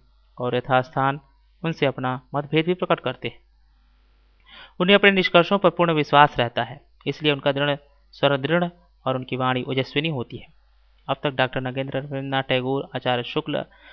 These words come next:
मैत्री शरण गुप्त, प्रसाद, पंत निराला, हाली,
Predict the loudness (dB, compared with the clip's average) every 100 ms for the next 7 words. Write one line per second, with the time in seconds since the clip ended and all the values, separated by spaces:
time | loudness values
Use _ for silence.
0 | -6 -2 -2 -2 -4 -4 -4 -4 -6 -8
1 | 0 4 4 4 -2 _ _ -2 -2 -4
2 | -4 0 0 0 -2 2 2 4 0